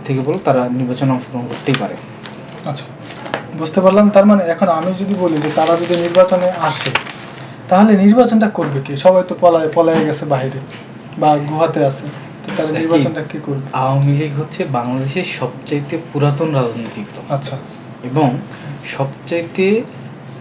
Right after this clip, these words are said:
Speaker 1: আহ, মানে এক্সপিরিয়েন্সের দিক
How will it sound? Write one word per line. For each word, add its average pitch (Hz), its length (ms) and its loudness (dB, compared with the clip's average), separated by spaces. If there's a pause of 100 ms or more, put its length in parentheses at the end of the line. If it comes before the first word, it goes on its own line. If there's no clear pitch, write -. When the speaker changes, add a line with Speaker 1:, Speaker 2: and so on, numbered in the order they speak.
(220)
Speaker 1:
আহ, 123 60 -10 (1200)
মানে 117 280 -2 (720)
এক্সপিরিয়েন্সের 156 760 2
দিক 131 120 -2